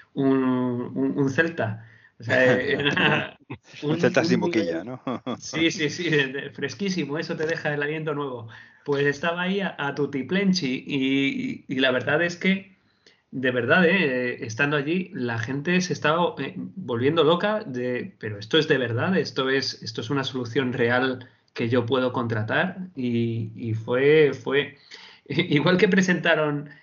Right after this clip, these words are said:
Speaker 1: el cubilete este de, de, de plastiquillo donde metieron
Speaker 2: Ah, es
Speaker 1: la película
Speaker 2: verdad.
Speaker 1: de Superman, que la verdad fue, fue muy chulo, pero claro, eso dices, "¿Y yo qué hago ahora con esto?", así de primeras. Eh, eso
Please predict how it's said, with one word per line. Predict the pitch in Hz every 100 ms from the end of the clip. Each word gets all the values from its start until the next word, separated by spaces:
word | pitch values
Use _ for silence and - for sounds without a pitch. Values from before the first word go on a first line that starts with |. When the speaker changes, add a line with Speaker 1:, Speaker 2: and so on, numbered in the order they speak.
| _
Speaker 1:
el | 143 143 -
cubilete | 151 147 147 165 165 156
este | 156 156 147
de, | 143 139 139 135 135 139 135
de, | 135 135 131 131 131 127 127 139 - _ _
de | 135 131
plastiquillo | 139 131 - 143 175 165 147 131 - - _ -
donde | 143 143 143
metieron | 139 147 156 156 151 151
Speaker 2:
Ah, |
es | 147
Speaker 1:
la | 143
película | 147 151
Speaker 2:
verdad. | 151
Speaker 1:
de | 147
Superman, | 147 147 131 151 143 113 - _ - _
que | - 117
la | 110
verdad | 120 117
fue, | 113 131 117
fue | 110 131
muy | 131 127 135
chulo, | 127 180 180 120
pero | 98 113
claro, | 110 156 123
eso | 123
dices, | 127 110 113
"¿Y | 113 117 113
yo | 123
qué | 120
hago | 123 120
ahora | 120
con | 113 127
esto?", | 147 135 123 -
así | 123 113
de | 131
primeras. | 123 123 147 151 180 185 - - - _ -
Eh, | 135 127 -
eso | 151 147 170 180